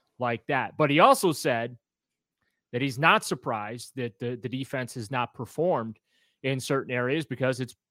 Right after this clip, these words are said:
blatantly obvious when they're sitting watching tape. And, uh, you know, if they can see it, of course, opponents are seeing it too. So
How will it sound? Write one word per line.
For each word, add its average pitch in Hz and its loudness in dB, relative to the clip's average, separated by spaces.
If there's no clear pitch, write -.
blatantly 127 -2
obvious 135 -2
when 120 -6
they're 120 -6
sitting 123 -6
watching 123 -2
tape. 151 -4
And, 107 -8
uh, 107 -8
you 113 -8
know, 110 -6
if 110 -8
they 170 8
can 175 0
see 120 -6
it, 127 -2
of 117 -12
course, 123 -4
opponents 202 4
are 127 -4
seeing 113 -8
it 104 -14
too. 98 -8
So 110 -6